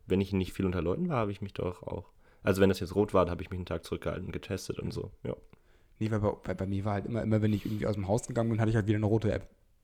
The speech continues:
Speaker 2: Also egal, wo ich da hingegangen bin. War ich einkaufen, war ich, war ich nur kurz spazieren, hatte ich schon wieder eine rote. Also es war super nervig.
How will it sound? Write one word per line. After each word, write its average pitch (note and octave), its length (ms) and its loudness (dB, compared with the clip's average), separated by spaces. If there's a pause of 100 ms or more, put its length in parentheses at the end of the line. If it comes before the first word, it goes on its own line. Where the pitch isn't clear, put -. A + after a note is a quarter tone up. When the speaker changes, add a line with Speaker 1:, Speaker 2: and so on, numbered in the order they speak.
(120)
Speaker 2:
Also A2+ 180 2
egal, A2 200 4
wo A2 60 2
ich G#2 80 2
da G#2+ 60 4
hingegangen G#2 380 2
bin. F#2 100 -4
War G#2 100 2
ich - 120 0
einkaufen, B2 600 4
war G#2 220 2
ich, G2+ 240 0 (520)
war G#2+ 120 2
ich A2 100 4
nur C3+ 280 4 (100)
kurz C3+ 160 0
spazieren, B2 400 2
hatte A2 80 4
ich G#2 80 2
schon B2 80 0
wieder B2+ 80 4
eine G#2 100 2
rote. G2 300 0
Also G#2+ 160 2
es G2+ 100 -2
war G#2+ 220 2
super A2 340 -4
nervig. F#2+ 460 -8